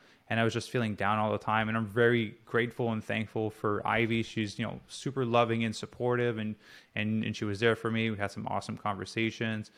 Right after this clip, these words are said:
and eventually started, things started to, to get better, but really made me realize that, like, y-,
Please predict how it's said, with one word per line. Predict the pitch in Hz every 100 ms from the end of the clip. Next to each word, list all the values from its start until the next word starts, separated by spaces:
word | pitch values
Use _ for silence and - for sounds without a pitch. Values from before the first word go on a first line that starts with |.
| - - -
and | 107 110
eventually | 104 117 - 110
started, | 113 107 -
things | 123 123
started | 123 113 110
to, | 113 110
to | - 113
get | 104 101
better, | 107 107 107 101
but | 101 104 - - -
really | 123 127 127
made | 117 113
me |
realize | 104 104 101
that, | 101
like, | 98 - -
y-, | - -